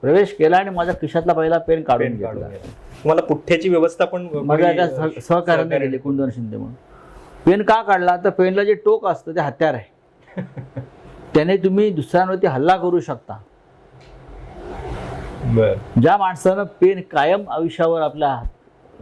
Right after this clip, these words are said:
Speaker 1: शर्टला लावला आणि त्या पेनाच्या माध्यमातून स्वतःचं विश्व निर्माण केलं,
Speaker 2: हम्म, हम्म.
Speaker 1: हा, त्याचं पेनच काढून घेतलं, आत्माच काढून घेतला ना.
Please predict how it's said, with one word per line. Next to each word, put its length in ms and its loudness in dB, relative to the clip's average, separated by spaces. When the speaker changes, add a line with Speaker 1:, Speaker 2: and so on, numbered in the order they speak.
Speaker 1:
शर्टला 340 4
लावला 340 0
आणि 260 -6
त्या 120 2
पेनाच्या 380 4
माध्यमातून 540 -4
स्वतःचं 360 0
विश्व 260 4
निर्माण 360 -2
केलं, 240 -12
Speaker 2:
हम्म, 400 -18
हम्म. 160 -16
Speaker 1:
हा, 300 2
त्याचं 200 4
पेनच 380 2
काढून 260 2
घेतलं, 180 2
आत्माच 440 0
काढून 260 -2
घेतला 280 -8
ना. 160 -16